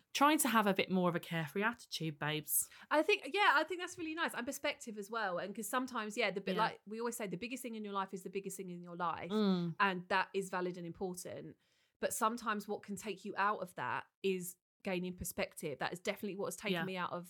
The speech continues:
Speaker 2: like, really hard moments. And it doesn't take away your stress or your feelings. It might just help bring you out a bit, a little bit. Yeah, that's a really, really good point. But I'm glad that you're kind of, yeah,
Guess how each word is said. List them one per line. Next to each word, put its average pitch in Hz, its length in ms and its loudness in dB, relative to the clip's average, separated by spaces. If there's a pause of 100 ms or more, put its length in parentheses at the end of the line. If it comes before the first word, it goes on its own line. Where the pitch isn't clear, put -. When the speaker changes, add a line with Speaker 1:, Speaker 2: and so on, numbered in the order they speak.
(120)
Speaker 2:
like, 180 180 -6
really 185 200 -6
hard 175 280 -6
moments. 180 520 -6
And 175 380 -2 (260)
it 208 80 0
doesn't 233 200 0
take 220 240 -2
away 202 200 4
your 190 180 -2
stress 196 360 -4
or 180 80 -6
your 180 120 -6
feelings. 165 720 -4 (260)
It 202 140 -2
might 202 220 -2
just 226 180 -8
help 214 320 -8
bring 214 220 -8
you 170 160 -6
out 214 180 -10
a 254 60 -12
bit, 247 280 -6
a - 40 -12
little 254 200 -8
bit. 262 360 -6 (180)
Yeah, 170 180 0
that's 196 200 -6
a - 20 -12
really, 185 160 -6
really 175 160 -6
good 170 160 -8
point. 160 340 -6
But 175 220 -2
I'm 180 160 -6
glad 202 320 -2
that 202 100 -6
you're 185 120 -4
kind 180 200 -8
of, 170 140 -10
yeah, 160 280 -8